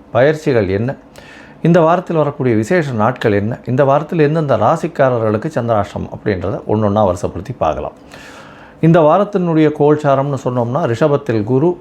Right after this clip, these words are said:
மிதுனத்தில் செவ்வாய், சிம்மத்தில் சூரியனும் புதனும்,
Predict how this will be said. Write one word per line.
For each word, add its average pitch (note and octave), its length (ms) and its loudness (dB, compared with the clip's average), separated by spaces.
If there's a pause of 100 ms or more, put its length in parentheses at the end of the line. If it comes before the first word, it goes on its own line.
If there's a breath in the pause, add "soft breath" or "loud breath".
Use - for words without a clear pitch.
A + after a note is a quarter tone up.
மிதுனத்தில் A#2+ 800 -2 (400 loud breath)
செவ்வாய், A#2+ 520 0 (1500)
சிம்மத்தில் E3 480 2
சூரியனும் D3 800 2 (600)
புதனும், B2+ 380 2